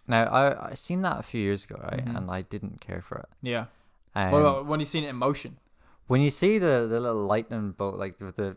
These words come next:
Speaker 1: 'cause it's got all these, uh,
Speaker 2: Wires and stuff.
Speaker 1: Yeah, and I thought, "Why was that? That looks stupid."
Speaker 2: Yeah.
Speaker 1: But I actually, there's a reason for them.
Speaker 2: Yeah.
Speaker 1: And you can see all the blue
Speaker 2: It's kinda like
Speaker 1: lightning
Speaker 2: conducting
Speaker 1: bolts.
Speaker 2: them all.
Speaker 1: Yeah, I thought
Speaker 2: Yeah.
Speaker 1: that was great. I really liked this suit.
Speaker 2: I think it looks really good as well. He's
Speaker 1: Uh,
Speaker 2: getting
Speaker 1: I
Speaker 2: a new one in the, in the Flash movie.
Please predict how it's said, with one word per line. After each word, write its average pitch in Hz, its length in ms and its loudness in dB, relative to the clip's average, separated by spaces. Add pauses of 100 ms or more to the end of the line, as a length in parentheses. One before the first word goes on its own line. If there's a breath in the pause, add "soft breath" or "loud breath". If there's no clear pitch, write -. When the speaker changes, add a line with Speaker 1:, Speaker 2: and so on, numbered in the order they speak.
(100)
Speaker 1:
'cause 110 100 -12
it's 117 120 -8
got 208 160 6
all 160 160 6
these, 107 420 -6
uh, 107 240 -4
Speaker 2:
Wires 131 320 -6
and 113 100 -16
stuff. 107 160 -8
Speaker 1:
Yeah, 135 240 4
and 101 100 2
I 131 100 0
thought, 117 280 -4
"Why 147 180 -8
was 151 120 -6
that? 107 200 -4
That 117 140 -6
looks 113 200 -12
stupid." - 500 -10
Speaker 2:
Yeah. 123 260 -2
Speaker 1:
But 113 100 6
I 151 220 12
actually, 117 380 2 (240)
there's 104 220 2
a 95 80 0
reason 110 320 2
for 95 120 -10
them. 90 220 -6
Speaker 2:
Yeah. 127 240 -4 (100)
Speaker 1:
And 101 100 -6
you 92 40 -6
can 95 100 -10
see - 160 -4
all 104 120 2
the 98 80 -2
blue 98 380 -2
Speaker 2:
It's 95 100 -4
kinda 156 180 -2
like 139 100 -2
Speaker 1:
lightning 104 240 0
Speaker 2:
conducting 104 300 2
Speaker 1:
bolts. - 140 -4
Speaker 2:
them 147 80 -4
all. 113 60 2
Speaker 1:
Yeah, 117 280 6
I 131 80 4
thought 131 220 0
Speaker 2:
Yeah. 123 60 4
Speaker 1:
that 104 100 4
was 92 120 -4
great. 123 260 4
I 160 120 8
really 160 240 6
liked 139 220 4
this 107 140 -2
suit. 92 280 -6
Speaker 2:
I 131 80 -2
think 127 140 -4
it - 20 -6
looks 117 160 -12
really 113 160 -8
good 113 100 -6
as 110 80 -8
well. 113 200 -4
He's 107 80 -6
Speaker 1:
Uh, 110 160 6
Speaker 2:
getting 110 100 6
Speaker 1:
I 127 60 2
Speaker 2:
a - 20 -2
new 131 180 4
one 127 160 2
in 113 80 -2
the, 110 240 -2
in 110 80 -8
the 110 80 -8
Flash 110 300 -10
movie. 113 260 -12